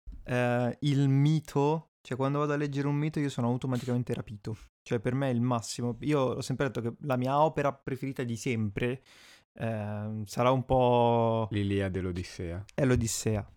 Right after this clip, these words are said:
Speaker 2: L'Odissea.
Speaker 1: È l'Odissea. Cioè, quella è proprio una roba che io dico, "Cazzo, vorrei fare un film sull'Odissea, prima o poi",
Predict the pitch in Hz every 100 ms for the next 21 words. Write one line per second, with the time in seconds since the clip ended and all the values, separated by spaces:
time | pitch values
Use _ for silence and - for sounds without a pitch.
0 | _ - 90 85 - 92 117 117 107 104
1 | - 110 104 - 127 - 151 165 165 156
2 | 151 - 135 123 - 139 - 139 143 -
3 | 127 123 123 131 127 135 - 123 120 113
4 | 104 113 123 113 - 110 110 110 120 113
5 | 107 - 120 113 113 113 113 117 107 107
6 | - 113 104 113 - 113 110 - 104